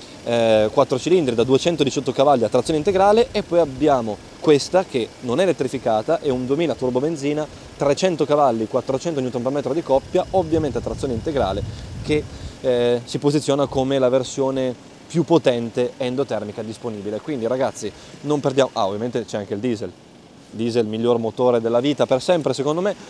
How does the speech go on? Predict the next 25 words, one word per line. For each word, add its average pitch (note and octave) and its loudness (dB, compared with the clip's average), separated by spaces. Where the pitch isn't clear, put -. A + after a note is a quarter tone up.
però C#3 4
comunque D3+ 2
c'è D#3 2
anche C#3 2
ovviamente C3 2
il B2 2
centosessantatré C3 0
cavalli B2 2
turbo B2 0
diesel A#2 2
duemila A2+ 0
che C3 2
funzionerà C3 -2
sempre A#2+ 0
benissimo, A#2+ -2
ma A#2+ 0
il A#2 0
hybrid A#2+ 2
anche A2+ -2
quello, G#2+ 0
quindi A2 -4
ovviamente G#2+ -4
va D#3+ 2
bene. B2+ 0
Ma C3 -2